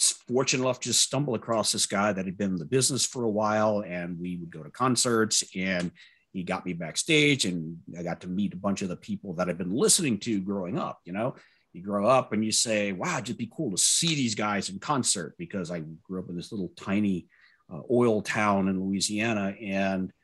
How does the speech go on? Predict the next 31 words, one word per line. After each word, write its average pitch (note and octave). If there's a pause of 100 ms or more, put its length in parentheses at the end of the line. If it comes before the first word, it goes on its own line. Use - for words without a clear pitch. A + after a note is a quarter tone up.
(120)
well, E2
relatively F2+
tiny. E2 (500)
And, G#2
and G2 (440)
my F#2+
parents G#2
were F#2+
like, A#2
"We're -
not -
going D3+
to A3
a -
concert, A#2
we're D#4
not B3
going G#2+
to F#2+
New F2
Orleans. C3
That's, -
like, B2+
the G#2+
big A#2
city, A2+
and F#2+
it's F2+
evil G2+
over E2
there." D2+